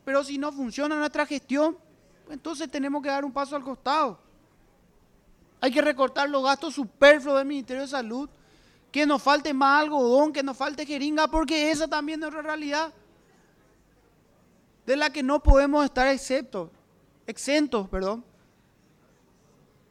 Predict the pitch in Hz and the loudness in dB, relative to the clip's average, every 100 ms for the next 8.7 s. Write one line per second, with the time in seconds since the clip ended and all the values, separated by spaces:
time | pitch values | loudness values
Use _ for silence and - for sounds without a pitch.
0 | _ - 240 285 - 254 285 294 277 - | _ -4 -2 -2 -4 0 2 2 -2 0
1 | 262 269 294 254 240 262 269 277 240 240 | -2 -2 -4 -2 -2 -2 -4 -2 -2 -4
2 | 247 269 269 262 226 233 269 240 - _ | -8 -8 -8 -8 -4 -2 -2 -4 -8 _
3 | - 262 285 277 247 - 220 262 262 254 | 8 10 10 8 0 -2 0 0 2 -2
4 | 262 247 233 226 233 240 247 240 196 - | -4 -6 -2 2 2 0 -6 -6 -4 0
5 | 214 220 202 269 262 254 262 262 240 240 | 2 2 0 0 2 4 6 4 0 -2
6 | 233 247 - 220 240 247 240 214 247 269 | 0 -2 0 -2 -2 -4 -4 -4 -2 -2
7 | 240 220 226 233 233 247 247 226 214 226 | -4 -4 -6 -6 -4 -6 -4 -6 -4 -4
8 | 240 240 247 196 202 254 240 | -2 -2 0 0 4 4 2